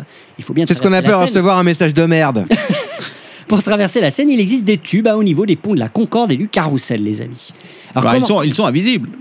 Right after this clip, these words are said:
Speaker 1: Eh oui, on ne les voit pas. C'est pour ça, c'est souterrain. C'est cette technologie invisible qui nous passionne tant. Alors, pour faire avancer ces tubes, les amis, on utilise une technique absolument extraordinaire, la pression.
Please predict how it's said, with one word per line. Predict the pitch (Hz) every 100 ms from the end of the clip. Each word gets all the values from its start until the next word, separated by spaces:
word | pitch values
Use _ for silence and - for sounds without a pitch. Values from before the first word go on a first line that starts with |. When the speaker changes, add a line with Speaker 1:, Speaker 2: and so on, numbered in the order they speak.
| - -
Speaker 1:
Eh | 151
oui, | 240
on | 147
ne |
les | 208
voit | 160 139 -
pas. | 190
C'est | 156 156
pour | 165
ça, | -
c'est | - 131
souterrain. | - 226 156 147 160 - - -
C'est | 143
cette | 156 -
technologie | 220 185 180 165
invisible | 160 131 156 214 143
qui | 120 135
nous |
passionne | 123 175 - 123 101 -
tant. | 127 - - - - -
Alors, | 160 180
pour | 240
faire | 262
avancer | 214 208 220
ces | -
tubes, | 240 294 262
les | 190
amis, | 220 247
on | 160
utilise | 165 175 196 226 147
une | 139
technique | 113 160 160 127
absolument | 113 202 147
extraordinaire, | 127 - 185 131 147 185 220 - - -
la | 117 170
pression. | 202 - 127 120 - 120